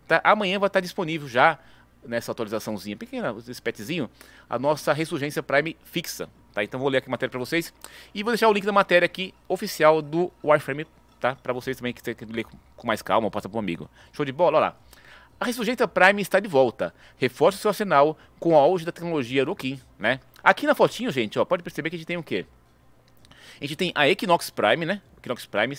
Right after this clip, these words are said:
o Volt, Sarin, Mesa, Limbo e o Kong, tudo Primes, tá? Olha,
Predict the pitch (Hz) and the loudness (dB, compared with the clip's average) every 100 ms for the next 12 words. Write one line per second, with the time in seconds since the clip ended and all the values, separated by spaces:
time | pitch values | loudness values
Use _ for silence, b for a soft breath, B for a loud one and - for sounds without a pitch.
0 | - 226 156 127 123 143 - - 277 b | -6 -6 0 4 4 2 -6 -6 -6 b
1 | b b - - - 208 160 135 165 254 | b b -18 -2 6 6 6 2 -4 -8
2 | b b - 151 165 196 208 202 - _ | b b -8 -2 -2 0 0 0 -2 _
3 | - 196 254 220 220 - 233 - 165 127 | -8 -4 -4 -4 -6 -4 -6 -2 -2 -2
4 | 220 262 123 95 95 - - 156 208 _ | -6 -2 2 2 -2 -12 0 2 2 _
5 | _ 123 95 | _ 2 2